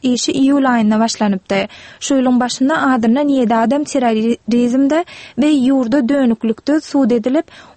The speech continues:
on iki we on dört ýyl aralygynda türme tutulgyna höküm edilipdi. Derňewçiler Toporun goňşy Eýran bilen il teşiginiň bardygyny aýdýarlar. Maglumatlara görä, Toporun lideri bäsleşigiň geçirilýän agşamy şüphelileri tutsak etmek üçin geçirilen operasiýalar döwründe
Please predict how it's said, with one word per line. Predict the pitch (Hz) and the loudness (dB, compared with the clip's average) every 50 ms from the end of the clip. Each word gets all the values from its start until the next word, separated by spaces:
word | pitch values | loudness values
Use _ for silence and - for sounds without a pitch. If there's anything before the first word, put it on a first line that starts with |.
| - 285 285 | -2 0 0
on | 269 240 | 0 0
iki | - 262 254 | -2 -2 -2
we | 302 330 - - 294 | -2 -2 0 0 0
on | 285 269 269 | 0 2 2
dört | 262 262 262 - - | 2 0 -2 -2 -2
ýyl | 294 302 311 - - | -2 -2 -2 -2 -2
aralygynda | 262 269 277 269 277 262 277 269 262 262 277 269 | -2 0 0 0 0 0 0 0 0 0 0 -2
türme | - - 262 247 247 254 | -2 -2 0 0 0 0
tutulgyna | 233 - 262 - - 262 247 233 233 226 240 262 254 | -2 -4 -6 -2 0 0 0 2 2 2 0 0 0
höküm | 277 269 - 254 254 | -2 -2 0 0 0
edilipdi. | 240 196 208 202 196 - - - 190 175 - - - - - - - - - 254 | 0 0 0 -2 -4 -4 -4 -4 -4 -4 -4 -8 -14 -20 -20 -20 -14 -6 -2 0
Derňewçiler | 277 285 285 285 277 262 - - 277 311 349 339 - - | 0 0 0 0 -2 -2 -2 -2 0 0 0 0 0 -2
Toporun | 285 - - 240 240 294 320 330 277 | -4 -2 0 0 0 0 0 0 0
goňşy | 294 277 254 - - 285 - 277 | 0 0 0 -2 -2 -4 -2 0
Eýran | 269 269 247 240 233 233 247 | 0 0 0 0 0 0 0
bilen | 254 269 277 254 | 0 0 -2 -2
il | 254 277 262 | -2 -4 -4
teşiginiň | 254 - 262 - - 233 220 226 233 240 | -2 -2 -4 -2 0 2 2 2 2 2
bardygyny | 247 254 247 254 214 233 226 220 214 208 | 0 0 0 -2 0 0 0 0 0 0
aýdýarlar. | 202 196 208 202 190 190 196 185 208 - - - - - - - - | -2 -2 -2 -2 -2 -2 -2 -2 -4 -6 -10 -16 -20 -20 -20 -8 -4
Maglumatlara | 254 254 254 240 254 240 240 247 - 247 233 233 240 247 | -2 0 0 2 2 2 0 0 0 -2 -2 0 0 2
görä, | 254 294 320 349 | 2 2 0 0
Toporun | - - 277 - - 233 226 240 254 254 254 | 0 -2 -4 -2 -2 -2 0 2 2 2 2
lideri | 247 240 233 208 233 240 285 311 277 | 2 0 0 0 0 0 0 0 0
bäsleşigiň | 269 262 254 - - 233 226 - 226 233 277 269 269 | 0 0 -2 -2 -4 -4 -4 -2 0 0 2 2 0
geçirilýän | 247 - - 233 220 220 220 214 208 233 247 240 | 0 -2 -2 -2 0 0 0 0 0 0 0 0
agşamy | 226 - - 247 247 285 339 349 - - - - - - - | 0 -2 -2 0 0 0 0 -2 -6 -12 -20 -20 -20 -12 -6
şüphelileri | - - 285 - 285 269 262 240 226 240 233 254 302 | -4 -4 -2 0 0 0 0 0 0 0 0 0 -2
tutsak | - - 302 269 - - 269 269 262 | -2 -2 -4 -4 -2 0 0 2 0
etmek | 254 - - 233 233 233 | 0 0 0 0 0 0
üçin | 226 - - 269 262 | -2 -2 -2 0 0
geçirilen | 240 262 240 - 269 226 220 220 220 214 | 0 0 0 -2 -2 -2 0 0 0 0
operasiýalar | 247 247 - 269 240 226 220 220 - 233 220 226 226 208 220 | -2 -4 -2 -2 -2 0 -2 -2 -2 0 0 0 0 2 2
döwründe | 254 254 233 262 262 269 | 0 2 2 2 2 2